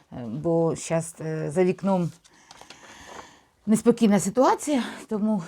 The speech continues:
якісь плани строїти теж не, не знаєш, як правильно. <laughs> Да? Такий мій прогноз для першого варіанту. Спокійний день, не можу сказати нічого поганого. Е,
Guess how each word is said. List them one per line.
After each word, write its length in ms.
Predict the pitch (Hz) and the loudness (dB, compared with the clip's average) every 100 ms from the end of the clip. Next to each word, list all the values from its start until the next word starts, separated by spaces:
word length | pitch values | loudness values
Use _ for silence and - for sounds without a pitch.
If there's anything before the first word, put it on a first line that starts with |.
| 175 | -6
якісь 300 | 190 202 - | -4 -4 -4
плани 340 | 220 220 202 | 4 4 4
строїти 440 | 165 202 196 190 | -2 -2 -2 -2
теж 420 | 165 180 165 - 143 | -8 -6 -6 -8 -10
не, 480 | 160 160 160 160 135 _ _ _ _ _ - _ | -6 -4 -4 -6 -10 _ _ _ _ _ -20 _
не 100 | 170 | -6
знаєш, 320 | 165 180 165 | 0 0 0
як 160 | 165 160 | -4 -2
правильно. 420 | 170 147 135 151 190 | 0 0 0 -2 -2
<laughs> 80 | - | -2
Да? 120 | - 226 - _ _ _ _ - - - - - - - | 0 0 -4 _ _ _ _ -20 -20 -20 -20 -20 -20 -6
Такий 280 | 156 180 | -4 0
мій 140 | 160 156 | 0 -2
прогноз 420 | 156 165 160 160 | -2 -2 -2 -2
для 140 | 165 | -2
першого 420 | 165 - - 240 196 | -2 -4 -4 -6 -4
варіанту. 440 | 202 202 175 165 | 0 0 -2 -10
Спокійний 540 | - 240 - 180 160 | -12 -12 -6 -2 -2
день, 260 | 165 240 285 | 0 2 2
не 100 | 208 | 2
можу 240 | 175 147 | 0 -4
сказати 400 | 135 - 165 - | -8 -10 -10 -8
нічого 340 | 147 143 151 139 | -10 -10 -12 -12
поганого. 500 | - 131 135 139 165 - _ _ - - - _ | -12 -10 -8 -8 -10 -14 _ _ -20 -20 -20 _
Е, 560 | - 170 170 170 175 | -8 -6 -4 -6 -6